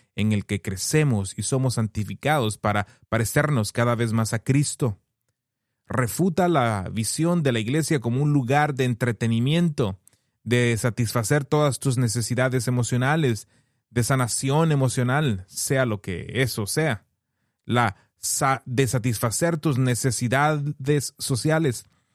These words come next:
La iglesia es el contexto para llegar a ser santos, tal como Dios es santo. Nota, por eso Jesús exige abiertamente la pureza en la iglesia.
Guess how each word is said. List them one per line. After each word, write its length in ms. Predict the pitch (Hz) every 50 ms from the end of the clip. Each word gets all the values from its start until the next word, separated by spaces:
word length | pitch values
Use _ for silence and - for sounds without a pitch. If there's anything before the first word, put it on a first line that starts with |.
| _ _ - - - _ _ -
La 60 | 117
iglesia 440 | 107 113 151 180 151 - 160 135 147
es 120 | 156 -
el 120 | 160 123
contexto 640 | - - 101 104 101 - - 185 165 - - - 123 -
para 140 | 98 95
llegar 340 | 95 90 98 98 139 156 160
a 40 | 131
ser 200 | - - 143 120
santos, 580 | - - 180 180 180 151 - 107 101 - - -
tal 240 | - 175 175 180
como 240 | - - 180 165 135
Dios 240 | 113 104 98 104 98
es 120 | 101 92
santo. 420 | - 101 92 90 85 - 92 90 - _ _ _ _ _ _ _ _ _ _ _ _ _ _ _ _ _ _ _ _ _ _ _ _ _ _ _ _ _ - - _
Nota, 440 | - 110 113 110 - 107 92 92 - _ _ _ _ _ _ _ _ _ _ _ _ _ _
por 140 | - 95 95
eso 180 | 104 - 113
Jesús 300 | 90 90 85 - 104 95
exige 560 | 95 85 - - 120 110 - 104 92 92 92 - _ _ _ _ _
abiertamente 840 | - 90 87 98 120 139 156 147 131 - 117 135 165 160 - 127 104
la 120 | 95 -
pureza 640 | - 107 120 156 208 208 - - 117 90 87 - _ _
en 160 | - 104 95
la 80 | 92 90
iglesia. 540 | 90 98 123 143 143 - - 104 92 -